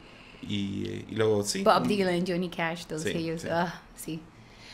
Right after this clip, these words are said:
Speaker 2: Sí, y empezamos esa banda. Y fue bien interesante, ¿no? Como escribir. Era una banda que no tenía nada que ver con la iglesia. O sea, bueno, éramos músicos de la iglesia, pero esta banda tocábamos en bares,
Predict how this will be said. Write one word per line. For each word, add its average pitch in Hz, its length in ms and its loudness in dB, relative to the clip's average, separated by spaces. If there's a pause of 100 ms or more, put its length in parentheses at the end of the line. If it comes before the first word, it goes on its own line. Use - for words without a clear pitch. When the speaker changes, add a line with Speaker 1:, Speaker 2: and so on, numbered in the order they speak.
(180)
Speaker 2:
Sí, 240 440 4
y 262 140 10
empezamos 240 380 8
esa 254 240 6
banda. 247 460 6 (1000)
Y 202 60 4
fue 233 120 8
bien 247 160 8
interesante, 220 600 6
¿no? 214 200 2
Como 180 380 2
escribir. 190 720 2 (300)
Era 269 280 8
una 339 140 10
banda 262 240 10
que 247 100 4
no 214 460 6
tenía 202 260 2
nada 196 180 4
que 196 120 -2
ver 180 180 2
con 165 640 -2 (800)
la 196 100 4
iglesia. 180 540 4
O 180 100 -2
sea, 170 200 -2
bueno, 214 220 6 (220)
éramos 226 380 6 (400)
músicos 220 400 6
de 202 100 4
la 190 60 6
iglesia, 220 360 4
pero 180 140 0
esta 180 220 0
banda 190 380 4 (360)
tocábamos 190 460 4
en 175 160 2
bares, 180 600 6